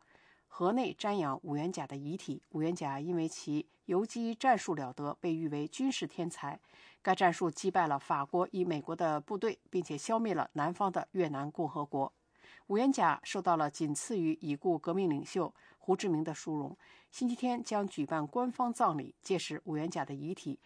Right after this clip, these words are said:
将运送到他的故乡广平省下葬。马里当局说，一艘载有数百名乘客和货物的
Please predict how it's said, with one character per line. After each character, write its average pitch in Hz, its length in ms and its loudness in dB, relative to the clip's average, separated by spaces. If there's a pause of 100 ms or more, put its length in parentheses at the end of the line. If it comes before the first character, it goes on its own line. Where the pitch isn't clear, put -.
(180)
将 170 240 2
运 208 100 0
送 175 160 -2
到 - 140 0
他 - 180 -4
的 147 220 0
故 233 260 0
乡 151 300 0 (380)
广 143 260 4
平 180 240 2
省 151 220 -4
下 143 340 -4
葬。 156 180 -2 (3000)
马 240 200 8
里 247 120 4
当 196 160 2
局 190 140 0
说， 180 240 4
一 196 100 -2
艘 208 160 0
载 202 220 4
有 139 240 2
数 262 220 -2
百 156 180 2
名 151 220 0
乘 170 260 0
客 175 260 0
和 151 360 2
货 170 420 0 (160)
物 160 140 0
的 131 280 -4